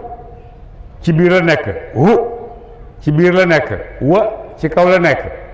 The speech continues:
Su ko defee boo waxee hu mooy sa biir yépp jébbal nga ko, jëmee ko Yàlla, muy sa biir yépp jébbal nga ko jëmee ci Yàlla.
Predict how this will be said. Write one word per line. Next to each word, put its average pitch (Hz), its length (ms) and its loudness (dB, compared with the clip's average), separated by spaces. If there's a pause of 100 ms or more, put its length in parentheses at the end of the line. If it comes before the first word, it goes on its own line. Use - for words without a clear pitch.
(320)
Su 139 120 -6
ko 135 80 4
defee 175 240 4
boo 175 180 4
waxee 180 400 2
hu 160 240 4 (640)
mooy 170 220 2
sa 180 140 0
biir 175 340 0
yépp 233 140 6 (800)
jébbal 165 320 2
nga 185 120 2
ko, 180 160 2 (480)
jëmee 170 280 2
ko 196 100 2
Yàlla, 147 280 4 (680)
muy 160 220 2
sa 185 160 0
biir 170 200 2
yépp 170 200 2
jébbal 180 240 0
nga 175 80 0
ko 185 120 -2
jëmee 170 280 0
ci 160 80 -2
Yàlla. 151 300 2